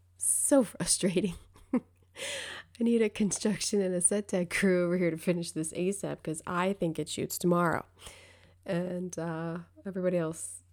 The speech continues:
doesn't. So, I don't know. It's really frustrating for everything not to be done at once,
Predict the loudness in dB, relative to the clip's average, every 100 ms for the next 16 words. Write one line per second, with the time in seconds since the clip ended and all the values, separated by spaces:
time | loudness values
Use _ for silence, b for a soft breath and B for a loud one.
0 | -20 _ _ -4 -2 -2 -6 -10 B B
1 | B B B B 0 6 8 8 6 2
2 | B B B B B B B -8 -8 -8
3 | -8 -10 -12 b b b _ -16 -6 -4
4 | -4 -4 -8 -6 -6 -4 -6 -6 -6 -4
5 | -2 -2 -2 -4 -4 -2 0 -2 0 0
6 | 2 0 -2 -8